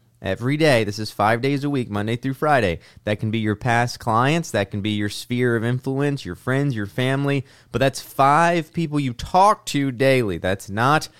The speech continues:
five calls. You're gonna call until you talk to five,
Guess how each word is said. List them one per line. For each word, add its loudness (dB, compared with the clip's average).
five 2
calls. 4
You're -4
gonna 0
call 4
until -4
you -4
talk 0
to -6
five, 0